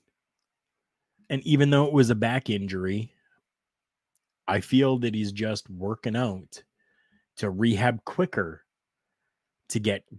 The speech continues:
back into the ring. Josh, I'm in the exact same boat. Until I hear it from Randy Orton, we know that this is all just speculation.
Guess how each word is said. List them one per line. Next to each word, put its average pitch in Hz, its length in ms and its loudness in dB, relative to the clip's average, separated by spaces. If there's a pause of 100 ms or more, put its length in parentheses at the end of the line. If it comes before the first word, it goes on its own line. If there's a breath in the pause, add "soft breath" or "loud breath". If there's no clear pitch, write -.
(120)
back 104 240 4
into 98 240 -2
the 90 100 -6
ring. 82 440 -10
Josh, 143 360 6
I'm 160 280 2
in 113 80 0
the 104 240 -2
exact 110 500 -2
same 113 300 0
boat. 95 180 0
Until 135 460 0
I 120 140 0
hear 123 340 2
it 123 100 -6
from 101 240 -6
Randy 117 380 0
Orton, 143 580 2
we 107 140 0
know 117 340 0
that 113 220 -6
this 98 180 -6
is 95 100 -10
all 107 200 -2
just 98 320 -8
speculation. 117 1080 -4